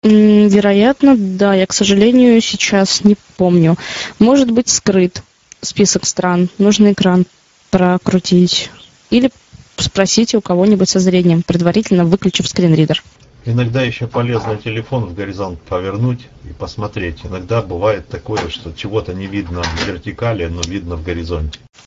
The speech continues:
Speaker 1: Да, согласна. Спросить, не дождавшись конца ответа, выйти. Ну, круто. Менталитет.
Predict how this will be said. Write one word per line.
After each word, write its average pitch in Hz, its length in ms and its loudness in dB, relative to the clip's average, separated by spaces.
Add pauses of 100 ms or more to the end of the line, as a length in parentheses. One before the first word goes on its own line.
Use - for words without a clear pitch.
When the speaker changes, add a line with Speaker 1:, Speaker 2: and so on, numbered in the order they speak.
(120)
Speaker 1:
Да, 220 220 2
согласна. 190 560 -2 (840)
Спросить, 233 720 0
не 226 140 0
дождавшись 214 500 -2
конца 196 320 0
ответа, 220 400 2
выйти. 185 320 0
Ну, 226 380 0
круто. 214 360 -2 (460)
Менталитет. 226 600 0